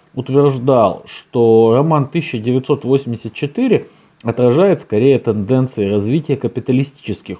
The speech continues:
обществ, что стало особенно очевидно, э, с падением социалистического блока, гибель которого вовсе не предотвратила реализацию тех, э, феноменов, которых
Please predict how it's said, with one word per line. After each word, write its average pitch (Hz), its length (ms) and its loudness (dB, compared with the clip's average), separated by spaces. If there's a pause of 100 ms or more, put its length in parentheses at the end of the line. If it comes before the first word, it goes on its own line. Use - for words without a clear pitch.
(100)
обществ, - 440 -2 (380)
что - 260 -2
стало 147 460 2
особенно 117 580 -2
очевидно, 113 720 -4
э, 98 400 -2
с - 60 -16
падением 117 560 0
социалистического 113 1000 -4
блока, 156 500 2 (380)
гибель 117 340 0
которого 139 500 0
вовсе 110 400 -2
не 104 120 -2
предотвратила 113 880 -2 (300)
реализацию 110 960 0
тех, - 520 -4
э, 98 440 -2
феноменов, 175 580 2 (260)
которых 113 420 0